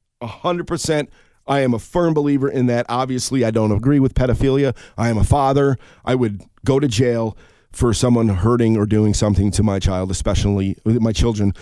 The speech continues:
especially as an adult. However, I need the proof. It, this,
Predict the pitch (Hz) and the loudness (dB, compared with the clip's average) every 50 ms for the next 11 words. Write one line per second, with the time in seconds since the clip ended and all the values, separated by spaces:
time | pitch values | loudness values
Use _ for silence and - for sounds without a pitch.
0 | - - - - - 143 143 - - 185 180 - 107 107 104 101 98 95 - - | -18 -16 -6 0 0 2 2 2 0 0 0 0 0 -2 -2 -2 -4 -4 -4 -2
1 | 113 107 95 98 92 78 - - - _ _ _ _ _ - 113 120 147 151 131 | -2 -2 -2 -2 -6 -8 -10 -16 -20 _ _ _ _ _ -8 -2 0 0 0 0
2 | 101 82 _ _ _ _ _ _ _ _ _ _ - 117 127 127 127 131 147 147 | -2 -8 _ _ _ _ _ _ _ _ _ _ -6 -2 0 2 4 4 4 4
3 | 139 127 113 123 - - 156 147 110 - - - 131 139 135 156 151 - - - | 2 2 0 -4 0 0 0 0 0 -2 -2 -2 -2 -2 -2 -2 -4 -4 -4 -10